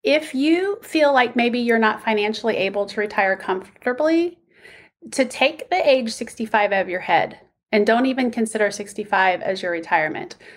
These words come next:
Set it, your goal at seventy, because he says if you are to save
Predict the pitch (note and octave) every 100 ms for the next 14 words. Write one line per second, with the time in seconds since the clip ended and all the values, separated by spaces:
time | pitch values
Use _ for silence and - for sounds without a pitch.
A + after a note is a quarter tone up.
0 | - - C#4 D#4 - D4+ C4 D4 C#4+ G#3
1 | G3 - - - - F3+ G#3+ C4 D#4 G4
2 | G4 _ _ _ - - - A#3 B3 B3+
3 | B3+ - C#4+ D#4 D4+ D4+ - _ _ -
4 | _ _ C4 B3 B3 D#4+ F4 - C#4